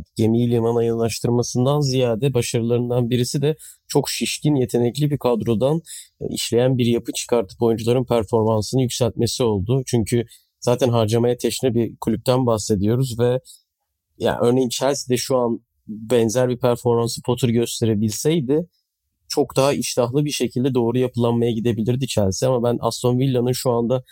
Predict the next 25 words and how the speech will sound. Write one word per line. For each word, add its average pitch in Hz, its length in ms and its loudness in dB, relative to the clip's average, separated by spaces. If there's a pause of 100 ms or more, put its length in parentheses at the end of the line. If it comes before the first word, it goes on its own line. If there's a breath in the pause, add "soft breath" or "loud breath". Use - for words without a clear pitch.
(220 soft breath)
Emery'nin 127 420 2
isteklerine 123 640 0
göre 117 260 0
doğru 117 260 0
planlamayı 120 560 0
yapıp 113 300 -2 (640)
geleceğe 123 380 2
çok 135 260 -4
daha 123 120 2
umutlu 123 400 -2 (220)
baktığını 117 760 2
düşünebiliyorum. 113 720 0
Çünkü 110 240 -4
muhtemelen 117 460 2
Emery 120 340 2 (720)
şu - 160 0
anda 120 220 2
kafasında 123 720 0 (340 soft breath)
devam 123 320 4
edeceği 117 480 0
ve 120 160 0
eleyeceği 117 400 0
oyuncuları 110 440 0
az 113 120 -4
çok 120 200 -4